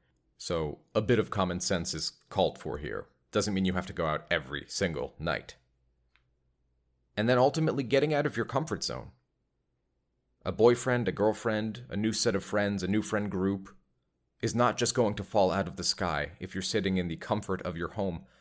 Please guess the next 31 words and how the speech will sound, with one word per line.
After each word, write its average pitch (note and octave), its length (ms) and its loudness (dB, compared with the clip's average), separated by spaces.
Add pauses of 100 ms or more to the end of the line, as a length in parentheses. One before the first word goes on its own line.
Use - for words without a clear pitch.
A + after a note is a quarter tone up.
(260)
not A2+ 180 0
attempting A#2 600 -4 (440)
to - 160 -8
ever G#2 460 2 (300)
try B2 180 4
something B2 400 0
a G#2 60 0
bit G2 180 2
new. A2 260 -4 (1120)
I've A#2 140 0
said E3+ 160 4
this D3+ 160 0
in A2+ 120 -2
videos G2+ 300 2
in F2 80 -6
the D#2+ 60 -6
past, D#2 520 -4
but - 260 -6 (380)
we C3+ 200 2
need F#3 220 4
to A#2 140 0
assume F#2+ 360 0
that D#2 160 -2
we A2+ 160 0
only B2+ 180 0
get E2 220 -2
one A2 180 0
shot G2+ 300 -2
at D#2+ 100 -12
this - 160 -6
thing, - 240 -14